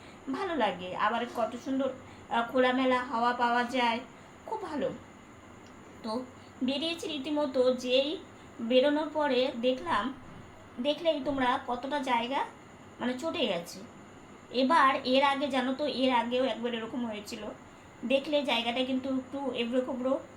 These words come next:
হিসাবে একটু, উম, পরে কালার করে দেওয়া, ও, ওই জায়গাটাই, মানে, অনেকটা পরিমাণে একবার ভেঙে গেছে। তখন আমি বাইরে ছিলাম, দেখেছিলাম। তখন কাকুটাকে বলেছিলাম যে, "কাকু, এত বড় ইয়েটা যে করলে, বলো, ওই পোলটা যদি পুরোটা ভেঙে যায়,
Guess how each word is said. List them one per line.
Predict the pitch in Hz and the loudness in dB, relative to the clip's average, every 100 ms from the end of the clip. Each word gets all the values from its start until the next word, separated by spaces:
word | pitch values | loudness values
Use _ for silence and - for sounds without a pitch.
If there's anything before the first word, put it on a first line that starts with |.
| - - | -20 -12
হিসাবে | 233 233 247 | -6 -2 0
একটু, | 247 254 | -2 -2
উম, | 262 233 233 233 | -4 -4 -4 -4
পরে | 240 240 | -2 -2
কালার | 254 220 226 | 2 2 2
করে | 254 240 | 0 -2
দেওয়া, | 240 226 214 214 - - - - | 0 0 0 -2 -8 -20 -16 -2
ও, | 254 - | 0 2
ওই | 240 269 | 4 4
জায়গাটাই, | 262 269 269 269 302 302 | 4 2 2 2 0 0
মানে, | 254 247 | 0 0
অনেকটা | 208 262 302 302 294 | 0 0 0 -2 -2
পরিমাণে | 254 247 240 381 - - - - | -2 0 -2 -4 -8 -18 -20 -8
একবার | 214 247 254 | -2 2 2
ভেঙে | 302 233 190 | 0 -2 -2
গেছে। | 170 - | -4 -4
তখন | 240 240 294 | -6 -2 0
আমি | 294 | 2
বাইরে | 247 226 240 | 2 2 0
ছিলাম, | 240 214 220 | -2 -4 -4
দেখেছিলাম। | 240 240 240 208 180 - - - - - - - - - - | -4 -6 -6 -6 -8 -8 -14 -20 -20 -20 -20 -20 -20 -16 -2
তখন | 277 320 | 0 2
কাকুটাকে | 311 269 262 302 | 2 0 0 -2
বলেছিলাম | 302 262 269 269 277 269 | 0 2 2 0 0 0
যে, | 262 | 0
"কাকু, | 240 247 | -2 -2
এত | 269 233 262 | -2 -2 -2
বড় | 269 - | -2 -2
ইয়েটা | 240 254 254 | -2 -2 0
যে | 262 262 | -2 -2
করলে, | 247 262 254 | -2 -2 -2
বলো, | 220 226 233 | -2 -2 -4
ওই | 233 247 | -6 -4
পোলটা | 247 233 254 | -4 -4 -4
যদি | 254 262 | -6 -8
পুরোটা | 233 240 254 | -6 -6 -4
ভেঙে | 247 233 | -4 -6
যায়, | 285 | -8